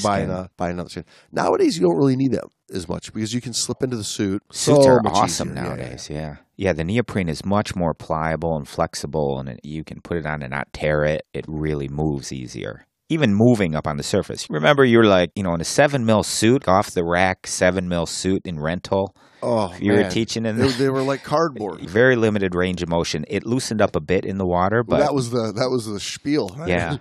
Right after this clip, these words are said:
Speaker 1: <laughs>
Speaker 2: Get
Speaker 1: "Oh,
Speaker 2: in the
Speaker 1: don't worry,
Speaker 2: water.
Speaker 1: don't worry, it'll loosen up in the water. It'll
Speaker 2: <laughs> Yeah.
Speaker 1: feel, you get to thirty feet, that's gonna feel great,
Speaker 2: It's
Speaker 1: sir."
Speaker 2: gonna be awesome.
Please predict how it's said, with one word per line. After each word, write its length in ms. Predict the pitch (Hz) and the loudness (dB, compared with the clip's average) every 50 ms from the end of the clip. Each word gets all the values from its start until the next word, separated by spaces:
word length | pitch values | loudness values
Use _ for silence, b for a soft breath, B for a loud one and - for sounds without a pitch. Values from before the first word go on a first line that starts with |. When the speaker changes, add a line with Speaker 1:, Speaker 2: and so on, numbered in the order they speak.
| _ | _
Speaker 1:
<laughs> 120 | - - - | -18 -10 0
Speaker 2:
Get 140 | - 160 | 6 6
Speaker 1:
"Oh, 20 | - | 8
Speaker 2:
in 60 | 151 | 10
the 60 | 208 214 | 10 10
Speaker 1:
don't 80 | - | 10
worry, 240 | 170 170 170 151 135 | 10 10 10 10 8
Speaker 2:
water. 100 | 120 113 - | 6 6 6
Speaker 1:
don't 200 | 165 175 - 180 | 8 8 8 8
worry, 200 | 180 185 175 175 | 10 10 10 8
it'll 160 | 180 185 180 | 8 6 8
loosen 320 | 180 180 175 - - 185 196 | 8 6 6 6 4 4 4
up 140 | 220 - - | 2 4 2
in 80 | 170 160 | 2 4
the 60 | 151 | 4
water. 320 | 160 170 170 165 147 139 139 | 6 6 6 6 6 4 4
It'll 160 | 147 160 147 | 4 4 2
Speaker 2:
<laughs> 0 | |
Yeah. 60 | 151 | 2
Speaker 1:
feel, 160 | 214 190 151 - - b b b b b b b b b | -2 -2 -2 -4 -10 b b b b b b b b b
you 100 | 190 202 | -6 -4
get 140 | 226 - | -4 -4
to 80 | - 160 | -6 -6
thirty 300 | - - 208 185 170 160 | 0 4 4 6 6 6
feet, 260 | 147 - 214 208 170 | 4 4 -2 -2 0
that's 180 | 151 175 185 - | 0 0 0 2
gonna 160 | 320 156 143 | 2 2 2
feel 220 | - 143 143 135 | 4 4 4 4
great, 280 | 123 120 165 214 185 - | 4 2 2 2 2 2
Speaker 2:
It's 80 | - - | 2 2
Speaker 1:
sir." 100 | 139 139 143 151 | 4 6 6 6
Speaker 2:
gonna 60 | - | 6
be 160 | - 82 76 | 4 0 0
awesome. 640 | - 73 76 78 76 - - - - 62 62 64 65 | 0 2 2 2 0 0 -4 -10 -10 -12 -14 -18 -20